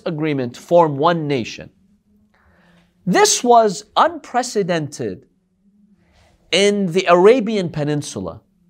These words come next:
because the Arabian Peninsula was based on tribalism. You belong to your tribe.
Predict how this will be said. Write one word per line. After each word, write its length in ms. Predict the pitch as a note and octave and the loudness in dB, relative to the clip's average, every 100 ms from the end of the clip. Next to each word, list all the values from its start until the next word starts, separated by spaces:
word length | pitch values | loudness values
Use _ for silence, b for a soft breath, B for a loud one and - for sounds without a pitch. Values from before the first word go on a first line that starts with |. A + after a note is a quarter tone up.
| _ b b b b | _ b b b b
because 320 | D3+ - G3+ F3+ | -2 4 4 4
the 140 | F#3+ | 2
Arabian 680 | F#3+ A3+ E4 D4 B3+ G3+ F3 | 4 4 2 -2 -4 -4 -6
Peninsula 760 | F3 E3+ G#3 G3+ E3 D3 C3 - | -6 -2 -2 -2 -2 2 2 2
was 340 | C#3+ D3+ C#3+ | 2 2 0
based 380 | C3 A#3+ C4+ - | 0 0 0 -4
on 180 | F3 D#3+ | -6 -6
tribalism. 840 | - E3 G#3 F#3+ F3 A2+ F#2 F2+ _ _ _ _ _ _ _ _ _ _ _ | -2 2 2 2 -2 -4 -12 -20 _ _ _ _ _ _ _ _ _ _ _
You 260 | A#2+ F3+ D4+ | 0 4 4
belong 440 | G#3+ G3 G#3 B3+ B3 | 4 4 4 2 -2
to 160 | - | -4
your 140 | A3 F#3+ | -2 -2
tribe. 560 | - G#3+ G3+ G#2+ D#2 | 2 2 2 -2 -10